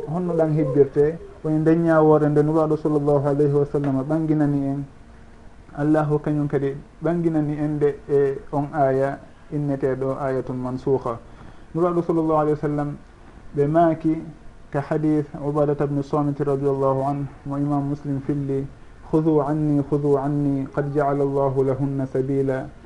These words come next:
al-bikru bil-bikri jaldu mi'atin wa nafyu sana, wa sayyibu bi sayyibi jaldu mi'atin wa rajmu." Ɓe holliri wondema al-bikru bil-bikri, si tawi ko fayɓe ɗiɗo woni ko zini,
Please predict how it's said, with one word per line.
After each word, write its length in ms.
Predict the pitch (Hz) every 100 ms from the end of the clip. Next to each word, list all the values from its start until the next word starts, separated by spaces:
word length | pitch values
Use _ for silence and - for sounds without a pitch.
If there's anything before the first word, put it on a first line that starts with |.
| - -
al-bikru 520 | 139 139 151 165 156 143
bil-bikri 680 | 147 139 160 165 160 160 165 - 131
jaldu 320 | 156 156 147
mi'atin 480 | 147 156 156 143 147 143
wa 80 |
nafyu 320 | 143 147 147 135
sana, 340 | 151 135 127 - - - -
wa 100 | 139
sayyibu 560 | 139 160 151 151 147 135
bi 100 | 139 -
sayyibi 520 | 156 147 143 135 139 147 - - - 127
jaldu 320 | 143 139 131
mi'atin 500 | 135 131 127 131 131
wa 160 | 127 120
rajmu." 460 | 123 123 117 107 - - - - - - - 135
Ɓe 60 |
holliri 520 | 123 175 202 190 170 160
wondema 600 | 180 180 160 160 175 196 - - - - - - - - - -
al-bikru 560 | 147 147 151 196 190 170
bil-bikri, 520 | 165 160 175 170 143
si 140 | 139 151
tawi 340 | 185 185 180
ko 340 | 175 165 156 151
fayɓe 300 | 175 170 165
ɗiɗo 200 | 180 170
woni 340 | 165 170 160
ko 260 | 156 147 143
zini, 340 | 147 170 123